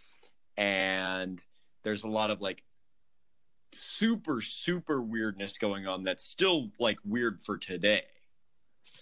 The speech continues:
you know? Anyway, you're gonna say something.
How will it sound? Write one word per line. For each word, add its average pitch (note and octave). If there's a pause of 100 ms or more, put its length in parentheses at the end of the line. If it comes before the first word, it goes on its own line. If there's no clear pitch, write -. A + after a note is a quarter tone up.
(760)
you A2+
know? E2+ (1800)
Anyway, G#2
you're G2
gonna F#2+
say E2+
something. D2+